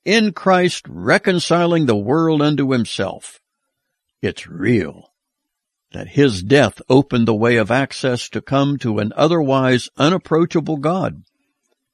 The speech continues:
It's real that all who do so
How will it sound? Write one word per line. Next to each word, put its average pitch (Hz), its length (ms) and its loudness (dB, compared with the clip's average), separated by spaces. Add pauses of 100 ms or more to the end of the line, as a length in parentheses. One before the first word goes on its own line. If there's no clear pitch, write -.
(240)
It's 180 240 2
real 196 480 2 (840)
that 117 160 2
all 190 300 4
who 185 220 4
do 226 200 2
so - 420 -6